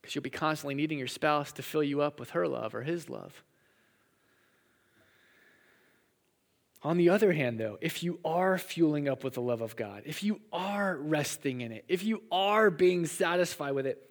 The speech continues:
you won't need your spouse to fill you up. And not only will you not need him or her to fill you up, you'll actually have something to give <laughs> them as well.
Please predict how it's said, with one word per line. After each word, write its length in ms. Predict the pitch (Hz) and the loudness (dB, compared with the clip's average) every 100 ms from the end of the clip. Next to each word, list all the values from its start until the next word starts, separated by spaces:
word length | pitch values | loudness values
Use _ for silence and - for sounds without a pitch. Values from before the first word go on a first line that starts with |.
| - | -10
you 280 | 147 175 233 | 0 6 8
won't 520 | 185 190 220 226 - | 8 8 8 4 0
need 600 | 160 165 180 208 220 196 | 0 4 6 8 8 6
your 200 | 151 175 | 6 4
spouse 600 | - - 202 202 208 - | 4 -2 2 4 4 0
to 120 | - | -4
fill 280 | 170 - 180 | -2 4 6
you 220 | 175 175 | 8 8
up. 180 | 170 143 | 8 6
And 100 | 160 | 2
not 200 | 180 220 | 4 4
only 180 | 220 214 | 4 6
will 140 | 196 | 6
you 140 | 190 196 | 6 6
not 280 | 202 190 - - - 185 | 4 4 0 -10 -6 4
need 300 | 214 214 185 | 8 8 8
him 220 | 196 208 | 6 6
or 100 | 185 | 8
her 160 | 208 | 8
to 80 | 196 | 8
fill 200 | - 202 | 6 6
you 180 | 196 208 | 8 8
up, 180 | 196 147 | 8 8
you'll 200 | 190 202 | 8 8
actually 320 | 190 - 175 | 6 4 2
have 160 | 156 139 | 2 0
something 340 | 156 147 143 | -4 -2 -4
to 60 | 135 | 2
give 200 | 147 - - - _ - - 117 | 2 2 -12 -20 _ -20 -20 -20
<laughs> 640 | - _ - _ _ _ 127 | -20 _ -20 _ _ _ -8
them 160 | 117 | -8
as 160 | 107 113 | -8 -8
well. 300 | 110 98 | -8 -10